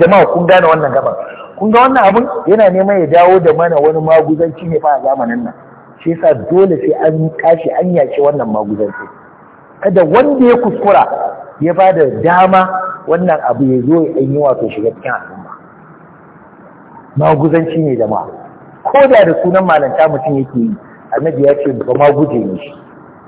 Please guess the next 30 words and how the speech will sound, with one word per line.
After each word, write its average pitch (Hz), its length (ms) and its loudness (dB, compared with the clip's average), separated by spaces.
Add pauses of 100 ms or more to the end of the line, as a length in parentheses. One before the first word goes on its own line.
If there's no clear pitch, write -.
(480)
Innaka 135 380 -2
mru'un 143 420 -6
fika 202 320 2
jahiliya. 127 560 -2 (1400)
Amma 147 140 0
abin 147 180 -2
mamaki 143 360 -2
za 139 120 2
ka 139 100 -4
ji 120 100 -4
har 135 200 -4
wasu 160 320 -2
da 135 80 -2 (220)
ake 147 200 -4
ganin 143 380 -2
su 135 140 -4 (260)
akan 147 320 -4
kujeran 139 320 2
malanta, 117 720 -4
su 135 80 -6
ma 139 180 -4
suna 151 180 -4
promoting 123 560 -6
irin 120 140 -4
waɗannan 104 380 -6
abubuwa. 90 300 -14 (1900)
Kuma 147 220 0
ana 165 200 0
fahimta 147 360 -4
ko? 156 200 -6